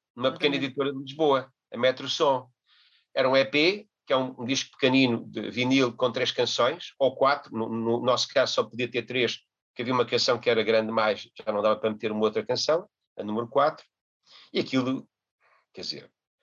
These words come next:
Speaker 1: só, só os, os, eh, eh, o, o pessoal do underground é que descobriu aquilo, a rádio, havia um, um programa que era o de António Sérgio que passava
Speaker 2: Uhum.
Speaker 1: aquilo, mais ninguém passava aquilo,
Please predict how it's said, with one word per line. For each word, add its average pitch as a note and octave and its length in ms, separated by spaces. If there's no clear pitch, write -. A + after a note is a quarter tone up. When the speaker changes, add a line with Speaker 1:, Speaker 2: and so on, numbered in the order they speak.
Speaker 1:
só, B2+ 440
só C3 460
os, B2+ 400
os, B2 400
eh, A2+ 340
eh, A#2+ 60
o, B2 400
o G#2+ 100
pessoal D3 300
do C3 120
underground C#3+ 840
é A#2+ 180
que - 140
descobriu B2 440
aquilo, E3 680
a C3 80
rádio, C#3 440
havia C3+ 220
um, C3 360
um A#2+ 40
programa C3+ 380
que C3 80
era B2 100
o A#2+ 60
de B2 80
António B2 340
Sérgio B2+ 320
que - 60
passava A#2+ 320
Speaker 2:
Uhum. A#2 80
Speaker 1:
aquilo, B2+ 160
mais C#3 140
ninguém A#2 220
passava A2+ 320
aquilo, D3 380